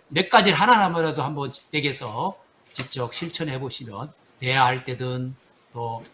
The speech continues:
기본적인 지향점에서든, 어, 삼자 오행을 한번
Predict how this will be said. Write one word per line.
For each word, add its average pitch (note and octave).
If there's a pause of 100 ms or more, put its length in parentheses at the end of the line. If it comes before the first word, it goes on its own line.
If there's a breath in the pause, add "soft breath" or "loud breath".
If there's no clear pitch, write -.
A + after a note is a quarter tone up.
(160)
기본적인 C3
지향점에서든, C3 (320 soft breath)
어, G#2
삼자 C3
오행을 A#2
한번 A2+